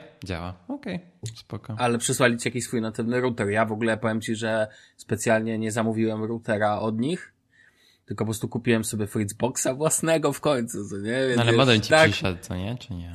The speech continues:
Speaker 2: Co?
Speaker 1: Modem ci jakiś przyszedł, czy nie?
Speaker 2: Nie.
Speaker 1: O.
Speaker 2: Nie, nie, nie. Tu masz na golca, bo do Fritzboxa podłączasz po prostu kabelek D-, lan,
Speaker 1: Mhm.
Speaker 2: który włączasz do buksy, do, buksy, do złącza w ścianie, e, i sobie po prostu potem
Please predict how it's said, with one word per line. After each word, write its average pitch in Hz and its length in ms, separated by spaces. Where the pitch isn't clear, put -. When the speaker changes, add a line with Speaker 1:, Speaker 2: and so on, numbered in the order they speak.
Speaker 2:
Co? 139 440
Speaker 1:
Modem 92 400
ci 90 120
jakiś 90 200
przyszedł, - 340
czy - 140
nie? 131 100
Speaker 2:
Nie. 101 300
Speaker 1:
O. - 380
Speaker 2:
Nie, 165 80
nie, 202 180
nie. 98 240
Tu 202 220
masz 226 200
na 262 80
golca, 226 320
bo 143 260
do 151 80
Fritzboxa 151 580
podłączasz 208 460
po - 100
prostu 202 260
kabelek 113 480
D-, 113 340
lan, 104 520
Speaker 1:
Mhm. 180 180
Speaker 2:
który 123 220
włączasz 120 500
do 113 120
buksy, 117 320
do, 107 340
buksy, 92 380
do 113 120
złącza 131 440
w - 80
ścianie, 131 560
e, 117 580
i 151 160
sobie 185 260
po 180 140
prostu 160 380
potem 131 560